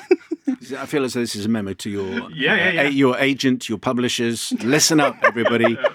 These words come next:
Speaker 3: Yeah, yeah.
Speaker 2: Kylie might be here, but she does not want to go out
Speaker 1: I
Speaker 2: for a
Speaker 1: do
Speaker 2: meal.
Speaker 1: not wanna go out for a meal.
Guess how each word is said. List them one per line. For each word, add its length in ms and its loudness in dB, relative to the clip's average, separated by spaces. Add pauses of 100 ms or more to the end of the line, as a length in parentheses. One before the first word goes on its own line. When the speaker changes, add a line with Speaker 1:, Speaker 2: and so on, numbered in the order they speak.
(180)
Speaker 3:
Yeah, 20 -6
yeah. 80 -8
Speaker 2:
Kylie 300 4
might 240 4
be 160 6
here, 240 6
but 160 0
she 120 -4
does 200 0
not 240 6
want 140 2
to 60 0
go 160 0
out 200 -2
Speaker 1:
I 20 -10
Speaker 2:
for 80 -6
a 40 -4
Speaker 1:
do 40 -2
Speaker 2:
meal. 200 -2
Speaker 1:
not 340 -4
wanna 140 -8
go 80 -8
out 100 -12
for 100 -8
a 40 -6
meal. 280 -6